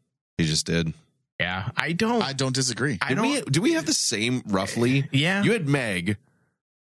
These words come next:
Speaker 2: I, I can't believe she wasn't on your guys' list. I think you forgot about her.
Speaker 1: Ruby
Speaker 3: I didn't.
Speaker 1: outpaced
Speaker 3: I th-,
Speaker 1: her
Speaker 3: I,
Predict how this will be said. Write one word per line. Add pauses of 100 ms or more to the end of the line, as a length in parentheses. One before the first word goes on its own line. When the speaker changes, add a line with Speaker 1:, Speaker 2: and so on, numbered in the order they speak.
(760)
Speaker 2:
I,
I
can't
believe
she
wasn't
on
your
guys'
list.
I
think
you
forgot
about
her. (220)
Speaker 1:
Ruby
Speaker 3:
I
didn't.
Speaker 1:
outpaced
Speaker 3:
I
th-,
Speaker 1:
her
Speaker 3:
I,